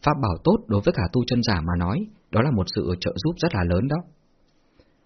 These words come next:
Còn Ngọc Hư Cung chúng ta thì chuyên về luyện đan môn phái. Luyện đan tu chân giả thì là có thể lợi dụng đan dược khiến cho cảnh giới của mình tiến bộ thần tốc. Nhưng tiến triển nhanh quá ngược lại lại có hại.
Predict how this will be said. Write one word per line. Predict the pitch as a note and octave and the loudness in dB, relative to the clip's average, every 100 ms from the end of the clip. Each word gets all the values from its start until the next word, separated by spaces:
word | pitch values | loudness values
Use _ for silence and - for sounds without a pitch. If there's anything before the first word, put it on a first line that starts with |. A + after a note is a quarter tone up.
| _ _ _ _ - | _ _ _ _ 4
Còn | A2 A2+ | 6 6
Ngọc | A2 D#3 | 6 4
Hư | D3+ | 4
Cung | D3 | 4
chúng | C3+ D#3 | 4 0
ta | D#3 C#3+ C3 | 2 2 2
thì | G#2+ G2 G2 F#2 - - | 0 0 2 -2 -6 2
chuyên | D#3 C#3 | 6 6
về | A2 F2+ F#2 | 4 2 2
luyện | A#2+ - | 2 0
đan | C3 B2 | -2 2
môn | A#2+ A2 | 0 2
phái. | G#2 E3 B3+ _ _ _ _ _ _ _ _ _ _ _ | 0 -2 -6 _ _ _ _ _ _ _ _ _ _ _
Luyện | G#2+ C3 | 4 6
đan | C#3 D3+ D3+ | 6 6 6
tu | C#3+ | 4
chân | D3 | 2
giả | C3 G#2+ E2+ - | 2 2 0 0
thì | G2+ | -2
là | F#2+ F#2+ F2+ - | 0 2 0 0
có | - | 0
thể | B2 F2 | 2 2
lợi | - | 0
dụng | G#2+ B2 F#2+ F2+ | 0 -2 0 -2
đan | B2+ C#3 | 0 0
dược | A2+ G#2 - - _ _ - | 2 0 0 -8 _ _ -2
khiến | G2+ B2 | 0 2
cho | C#3 B2+ A#2 | 2 2 2
cảnh | G2+ | -2
giới | E2+ A2 | 0 0
của | - F2 | 2 2
mình | F2+ E2 | 0 0
tiến | F#2+ C#3+ | 0 2
bộ | - - | 2 0
thần | D#3 | -2
tốc. | - A3 - _ _ _ _ _ _ _ _ _ - | -2 -4 -8 _ _ _ _ _ _ _ _ _ 6
Nhưng | B2 A#2+ A#2+ | 8 8 6
tiến | G#2+ C#3 | 4 4
triển | D3+ E2+ | 2 2
nhanh | A#2+ B2+ | 2 2
quá | G2+ G#2+ F3 | 2 2 4
ngược | B2 - | 2 2
lại | F2+ F#2+ | 0 0
lại | - | 2
có | C3+ | 2
hại. | B2 G2 | 2 -2